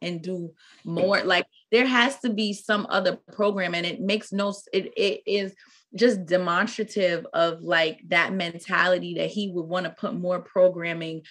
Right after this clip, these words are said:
to just put more people in jail without having some sort of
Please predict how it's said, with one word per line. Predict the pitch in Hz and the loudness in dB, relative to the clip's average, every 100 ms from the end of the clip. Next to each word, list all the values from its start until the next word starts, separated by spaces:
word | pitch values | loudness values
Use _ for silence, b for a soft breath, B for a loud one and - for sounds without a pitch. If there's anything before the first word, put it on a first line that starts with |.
| b - | b -8
to | 185 | 0
just | 196 185 | 0 2
put | 240 208 | 0 2
more | 185 180 | 2 2
people | 220 185 185 | 0 -4 -4
in | 170 | -4
jail | 165 190 180 170 | -2 2 2 2
without | 180 185 175 175 | 0 2 2 2
having | 190 185 180 175 | 0 0 -2 -6
some | - 214 | -4 -2
sort | 214 - 208 - | -2 0 2 2
of | 175 | 0